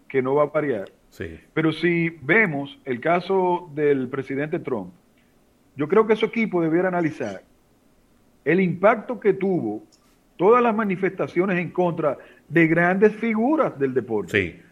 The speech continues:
Speaker 1: de personas que mueven, al igual que un líder político, mueven masas, que tienen, al igual que un líder político,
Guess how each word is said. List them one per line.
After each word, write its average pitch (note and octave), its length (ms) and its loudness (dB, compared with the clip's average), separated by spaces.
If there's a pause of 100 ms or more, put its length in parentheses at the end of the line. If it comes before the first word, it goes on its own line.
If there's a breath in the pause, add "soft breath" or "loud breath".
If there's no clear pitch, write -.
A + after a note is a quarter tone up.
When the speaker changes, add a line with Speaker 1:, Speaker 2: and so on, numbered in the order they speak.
(100)
Speaker 1:
de D3+ 140 0
personas F3 560 0
que B3 320 -4
mueven, G#3 640 2
al C#3 120 2
igual D3+ 320 2
que C4 100 -8
un C4+ 280 -6
líder B3 320 4
político, C#3+ 580 2 (340 soft breath)
mueven G3 440 4
masas, D3+ 420 0
que G#3 200 6
tienen, A3+ 560 2
al E3 200 4
igual F#3+ 340 4
que D4+ 100 -8
un C4 100 0
líder B3+ 380 2
político, F3 680 0